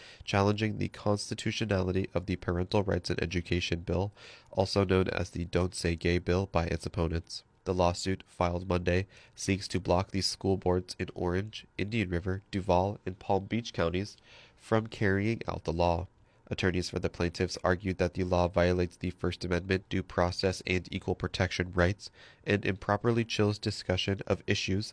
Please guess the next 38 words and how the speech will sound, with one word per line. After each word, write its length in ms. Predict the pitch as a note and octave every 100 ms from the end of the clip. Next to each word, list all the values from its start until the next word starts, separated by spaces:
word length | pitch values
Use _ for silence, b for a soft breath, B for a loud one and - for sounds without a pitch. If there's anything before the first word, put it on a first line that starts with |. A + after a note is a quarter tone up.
| -
such 260 | - G2+ -
as 180 | F2+ F2+
gender 380 | F#2+ F#2+ G#2 G#2+
identity 500 | A#2 F#2+ F2+ F#2 -
and 100 | G#2
sexual 380 | - F2 - F#2 -
orientation. 800 | F2 E2+ E2+ - F2+ - F2 G2 _ _
The 120 | G#2
attorneys 420 | F#2+ - F2+ F2+ -
are 140 | F2+
also 340 | E2 F2+ -
targeting 440 | F2+ F2+ F#2 F#2+ F#2
what 180 | F2+ -
they 160 | F#2
allege 360 | G2+ F#2 F2+ -
is 220 | F#2+ F#2
vagueness 480 | - F#2 B2+ F#2+ -
in 80 | E2+
the 140 | E2+
law, 260 | E2+ E2 E2+
saying 320 | - F#2+ F2+ F2
that 240 | F2 -
state 260 | - G2 -
standards 500 | G2 F#2+ G2+ F#2+ -
have 160 | F#2
not 300 | F#2+ G2 -
been 140 | A2+ A#2
developed 480 | A2 F2+ F#2 - -
for 120 | F#2
what 160 | F2+ E2
would 140 | F#2+
be 100 | G2+
considered 540 | - F#2 - F#2 F2+ -
age-appropriate 760 | G2 G2+ A#2 F#2+ F2+ F2+ F2 -
or 120 | F#2
developmentally 760 | F2 F2 F2 G2 E2 G2+ A2 A2+
appropriate 520 | A2 F2 - E2+ E2
instruction. 600 | F#2 - - E2+ - E2+